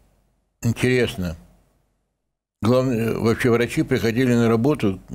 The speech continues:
одевали халаты, всё равно шли работать. Говорит, у нас там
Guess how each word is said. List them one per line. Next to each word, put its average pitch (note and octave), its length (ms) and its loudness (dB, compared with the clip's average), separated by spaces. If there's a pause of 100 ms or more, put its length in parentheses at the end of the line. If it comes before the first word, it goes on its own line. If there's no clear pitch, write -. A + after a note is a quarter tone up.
(640)
одевали A2+ 420 2
халаты, B2 460 2
всё A2 160 0
равно C#3 340 0
шли A2+ 220 2
работать. G2+ 480 0 (440)
Говорит, G#2 420 2
у G#2 60 4
нас G2+ 180 0
там F2+ 300 -2